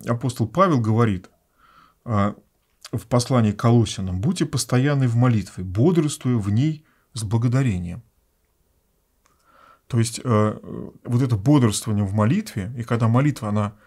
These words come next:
э, растворена благодарностью Богу, то есть радостью от общения с Ним, от того, что нам открыто, эта молитва, э,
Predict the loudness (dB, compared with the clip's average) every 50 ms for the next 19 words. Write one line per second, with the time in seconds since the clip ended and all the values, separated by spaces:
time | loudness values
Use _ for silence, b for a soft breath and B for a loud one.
0 | b b b b b b b -2 0 0 0 0 0 -2 -4 -4 -2 0 2 4
1 | 4 4 2 2 2 0 2 2 2 4 2 2 2 0 -2 -2 -2 -2 -2 -2
2 | 0 -2 -2 -4 -6 -10 -12 -10 -10 -10 -8 -6 0 2 4 4 4 2 0 -4
3 | -8 -8 -10 -8 -8 -8 -8 -8 -6 -6 -6 -6 -6 -6 -6 -6 -6 -6 -6 -8
4 | -10 -16 _ _ _ _ _ _ _ _ -10 -10 -4 -2 -2 -2 -2 -4 -4 -4
5 | -4 -2 -2 -2 -4 -4 -6 -8 -8 -8 -10 -12 -16 B B B B B B B
6 | B -2 -2 0 2 2 4 4 4 2 2 0 0 0 -2 -2 -2 B B B
7 | B B B -2 -2 -2 -2